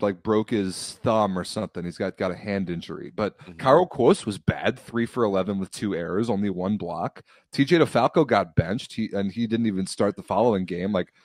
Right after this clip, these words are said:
Speaker 1: I think they brought him back from whatever injury he had a little too quickly. What clearly isn't himself.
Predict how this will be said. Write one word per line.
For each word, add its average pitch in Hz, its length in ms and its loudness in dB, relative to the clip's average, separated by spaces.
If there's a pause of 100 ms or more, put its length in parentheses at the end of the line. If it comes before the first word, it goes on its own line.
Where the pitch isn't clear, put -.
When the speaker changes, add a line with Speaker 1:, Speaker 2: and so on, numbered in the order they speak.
(120)
Speaker 1:
I - 20 0
think 113 160 2
they 107 140 6
brought 101 280 6
him 98 120 2
back 95 320 0
from 90 360 -2
whatever 92 360 0
injury 92 340 -4
he 82 80 -6
had 87 140 -8
a 90 40 -4
little 90 200 -6
too 82 240 -10
quickly. - 500 -8
What 87 160 -8 (240)
clearly 95 320 0
isn't 90 160 -4
himself. 92 520 0